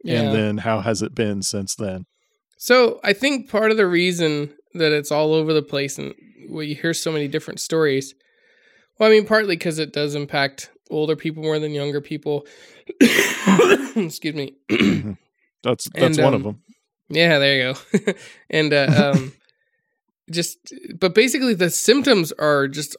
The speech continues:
Speaker 1: all over the place and they're weird. Like, I've never had something quite this weird.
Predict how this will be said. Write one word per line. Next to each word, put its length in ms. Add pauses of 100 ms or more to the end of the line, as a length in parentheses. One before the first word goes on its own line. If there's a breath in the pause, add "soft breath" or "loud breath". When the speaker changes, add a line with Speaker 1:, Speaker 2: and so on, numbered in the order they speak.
(140)
Speaker 1:
all 380
over 240
the 120
place 420
and 160
they're 160
weird. 520
Like, 200
I've 140
never 240
had 260
something 400
quite 420
this 220
weird. 640